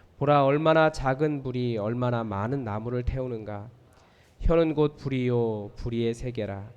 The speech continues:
혀는 우리 지체 중에서 온 몸을 더럽히고 삶의 수레바퀴를 불사르나니 그 사르는 것이 지옥불에서 나느니라.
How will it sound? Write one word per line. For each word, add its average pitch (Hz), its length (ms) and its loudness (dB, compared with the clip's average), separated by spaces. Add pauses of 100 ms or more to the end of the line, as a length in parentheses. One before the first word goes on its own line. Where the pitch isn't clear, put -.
(380)
혀는 147 280 2
우리 143 200 0
지체 143 320 -2
중에서 139 580 0
온 131 240 0
몸을 139 320 -2
더럽히고 113 840 -6 (260)
삶의 131 500 0
수레바퀴를 123 800 -2
불사르나니 104 800 -6 (460)
그 151 220 0
사르는 156 440 2
것이 127 480 -2
지옥불에서 131 720 -2
나느니라. 101 600 -6